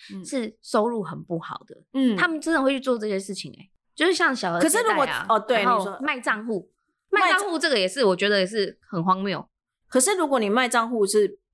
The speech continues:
Speaker 1: 本身就是为了卖账户而去做这件事情的话，
Speaker 2: 对，可是他
Speaker 1: 那他本来就有可能会涉及诈欺。
Speaker 2: 对，可是他卖账户啊，这就，这也是一个话术，可是这个我只是听说，
Speaker 1: 嗯。
Speaker 2: 我不确定
Speaker 1: 嗯。
Speaker 2: 是谁，
Speaker 1: 嗯。
Speaker 2: 就是也是听他讲，就是他卖账户，然后那个人跟他讲说，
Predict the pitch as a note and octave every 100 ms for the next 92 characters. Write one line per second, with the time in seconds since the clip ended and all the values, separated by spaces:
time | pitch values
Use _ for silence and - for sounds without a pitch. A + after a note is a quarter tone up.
0 | _ _ - F3 A3 A#3 A#3+ A#3 B3+ F3
1 | D3+ G3+ F3+ E3 E3 E3+ F3+ D3 F3+ F3
2 | F3+ F3 E3 E3 F3+ F3 F#4 F#3+ A#3+ C4
3 | C4+ - E3+ D#3 G3+ G3 E3 E3 C#3+ -
4 | F3 D#3+ A#2+ C#3+ A#2 - - G#4+ C4 B3
5 | G4 G4+ G#4 F4 F4 D#4+ F4 A#3+ G#3 G#3
6 | - D#4+ D4+ - - G4+ - G#3 G#3 C#4
7 | A3 G3 A3+ F#3 G3+ - - D#4 A#4 C4+
8 | G3 F#3 G3+ A3+ A3+ A3 G3 F3 F3 A3+
9 | F3 F#3+ C4 G3+ - - - _ _ _
10 | - B3 - - - - B3+ D4 C#4 -
11 | - F#3+ C#4 C4+ A#3+ F3+ F3 B3 C4+ B3
12 | B3 G3 G#3 G3+ F#3+ E3+ G#3+ A#3 A3+ D#3
13 | F3 F#3 F#3+ D#3+ F#3 F3